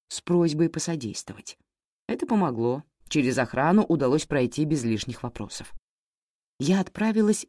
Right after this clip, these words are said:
прямиком к Борису Леонидовичу, испытав некоторое облегчение, что придётся иметь дело с моим старым знакомым, а не с высокомерным Игорем Сергеевичем,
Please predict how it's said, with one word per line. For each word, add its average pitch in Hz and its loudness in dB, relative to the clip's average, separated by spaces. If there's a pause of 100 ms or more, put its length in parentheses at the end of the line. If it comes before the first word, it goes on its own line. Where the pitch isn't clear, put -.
прямиком 175 2
к 160 -2
Борису 165 -2
Леонидовичу, 156 -6 (460)
испытав 117 -6
некоторое 147 0
облегчение, 165 0 (160)
что 156 2
придётся 156 2
иметь 151 0
дело 160 2 (180)
с - -8
моим 147 2
старым 160 -2
знакомым, 165 -2 (380)
а 185 4
не 190 6
с 170 -2
высокомерным 175 2 (200)
Игорем 131 4
Сергеевичем, 131 -4